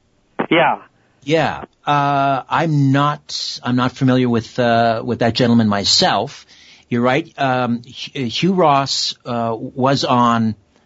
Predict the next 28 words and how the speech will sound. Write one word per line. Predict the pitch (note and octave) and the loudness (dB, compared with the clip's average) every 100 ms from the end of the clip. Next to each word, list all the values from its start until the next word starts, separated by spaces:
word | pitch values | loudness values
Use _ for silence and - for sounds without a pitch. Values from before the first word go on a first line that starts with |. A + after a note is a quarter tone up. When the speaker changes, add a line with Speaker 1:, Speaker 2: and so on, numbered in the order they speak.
| _ _ - | _ _ -8
Speaker 2:
uh, | G#2+ | -4
Coast | - A#2+ - | 0 -2 -2
to | |
Coast | - A#2+ A2 | -4 -2 -2
with | B2 A2+ | -2 0
me | A2 | 2
several | - D#3 D3+ | 2 0 2
months | A#2 G#2 - | 2 2 -2
ago. | F#2+ F#2+ E2+ C#3+ - - - - | -6 -8 -8 -12 -16 -20 -20 -10
I | - | -2
don't | - A#3 | 0 2
Speaker 1:
Yeah. | |
Speaker 2:
think | G3+ | 0
he | - | 0
had | D#3 C#3 | 0 2
a | |
new | B2+ C3+ | 2 2
book | D#3 C#3 | 0 -2
out | A#2 | -2
at | G#2 | -4
the | - | -8
time, | - A2 G#2+ | -8 -6 -4
but | C3 | -4
we | C3 | -2
were | C3+ | -4
talking | B2+ C#3+ C#3 C3+ | 0 0 0 -2
about, | A#2+ A2 A#2+ A#2 - _ _ _ _ _ | -4 -2 -2 -2 -6 _ _ _ _ _
uh, | B2 A2+ G#2+ G#2 G2+ G2+ | -6 -2 0 0 -2 -4